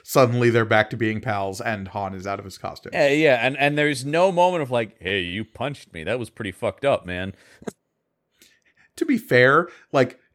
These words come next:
Speaker 1: in this top right panel, Han immediately disarms Luke. It's just like, "Come on, kid, you don't got this.
Speaker 2: Yeah, I
Speaker 1: You're a
Speaker 2: mean,
Speaker 1: pilot."
Speaker 2: that's, that's true. That is true. But it, yeah, so it is like, uh, yeah, you got a couple shots in, but, uh, you, you weren't gonna do anything, man.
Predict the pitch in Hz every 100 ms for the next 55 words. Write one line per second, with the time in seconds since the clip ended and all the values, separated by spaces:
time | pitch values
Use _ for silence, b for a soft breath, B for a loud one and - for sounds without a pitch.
0 | - 156 160 165 165 - 123 123 120 117
1 | - 107 101 110 110 131 139 143 160 131
2 | 120 127 117 131 120 117 120 - 104 110
3 | 107 110 104 110 117 110 - 135 - 214
4 | 127 92 - 123 98 131 208 131 - 90
5 | - 104 123 226 240 214 220 196 - 123
6 | 175 170 - - 165 135 - - 117 71
7 | 82 110 95 85 - - 67 73 107 107
8 | 110 - 113 92 - 120 113 113 107 95
9 | 90 - 92 85 90 104 92 104 117 98
10 | - 90 90 110 90 - 87 80 82 80
11 | - 82 76 76 82 110 90 90 82 76
12 | 71 69 73 71 71 73 76 76